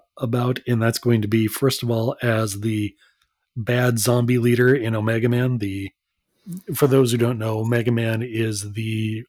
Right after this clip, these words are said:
um, the I Am Legend of its day with Charlton Heston instead of Will Smith.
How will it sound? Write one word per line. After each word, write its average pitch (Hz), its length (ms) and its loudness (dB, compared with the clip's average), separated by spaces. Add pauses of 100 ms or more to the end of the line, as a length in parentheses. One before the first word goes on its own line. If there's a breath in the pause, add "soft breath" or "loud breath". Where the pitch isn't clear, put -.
(120)
um, 104 420 -4 (1120 soft breath)
the 135 260 -2
I 139 100 4
Am 120 180 4
Legend 110 340 2
of 101 120 -6
its 98 120 -6
day 107 280 -4
with 95 260 -8
Charlton 107 360 0
Heston 104 420 -2
instead 98 320 -4
of 95 80 -8
Will 98 160 -8
Smith. - 360 -6